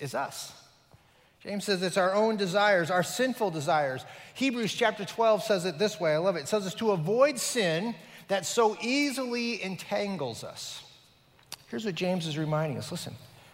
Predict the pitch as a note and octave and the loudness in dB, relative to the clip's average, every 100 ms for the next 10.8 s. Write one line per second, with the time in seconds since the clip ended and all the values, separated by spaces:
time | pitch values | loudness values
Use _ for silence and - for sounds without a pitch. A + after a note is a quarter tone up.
0 | - - - G#3+ A#3 F3 F3 C#3 - G3 | -20 -20 -8 0 2 2 0 -2 0 2
1 | D#3 B2 C#3+ C3+ B2+ D3 - - D3+ - | 2 2 2 0 -2 -6 -6 -4 -2 -2
2 | - D3+ G#2+ G2+ - D3+ D3 - E3 - | -6 -6 -4 -6 -6 -6 -6 -8 -6 -2
3 | G3 - D3+ C#3 B2 D3+ D#3+ G#3+ F3+ D#3+ | -2 -2 -2 -2 2 2 2 -2 0 -2
4 | C#3 F3 D#3+ D3 - - D3 F#3+ D3+ G3+ | 0 -2 -2 -4 -8 -10 -2 0 2 0
5 | G3 E3 D3 F3 A#2 G2 F2+ - - - | -2 -2 0 0 -2 -6 -10 -16 -20 -18
6 | - - - - - - D#3 F#3+ F3+ F3+ | -16 -16 -18 -20 -20 -10 0 0 2 2
7 | F#3+ - F3+ F3+ E3 E3+ D#3+ D#3 F#3 E3+ | 2 0 0 2 4 4 2 -2 0 0
8 | D#3 C3+ F3+ E3 D3 C#3+ D#3+ E3+ B2+ D3 | 0 0 0 0 -4 -2 0 2 2 -2
9 | D#3+ - - - F3+ F3 - G#3+ B3+ C4+ | -6 -14 -10 -2 0 -2 -2 0 2 2
10 | A#3 F#3+ - - G#3+ A3 G#3 | 0 0 -2 -4 -2 -2 -2